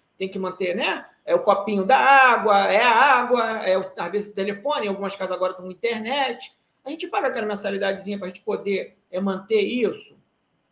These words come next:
né? Então, a gente é espírita na casa espírita. A gente sai da, passa na casa espírita quanto tempo? Quanto tempo na semana a gente passa na casa espírita? Eu, com algumas exceções, que algumas casas aí realmente têm reunião todo dia, as pessoas vão todos os dias,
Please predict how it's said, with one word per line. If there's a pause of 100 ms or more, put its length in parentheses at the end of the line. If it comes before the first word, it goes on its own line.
né?
Então,
a
gente
é
espírita
na
casa
espírita.
A
gente
sai
da,
passa
na
casa
espírita
quanto
tempo? (460)
Quanto
tempo
na
semana
a
gente
passa
na
casa
espírita? (300)
Eu,
com (100)
algumas
exceções,
que
algumas
casas
aí (200)
realmente
têm
reunião
todo
dia,
as
pessoas
vão
todos
os
dias,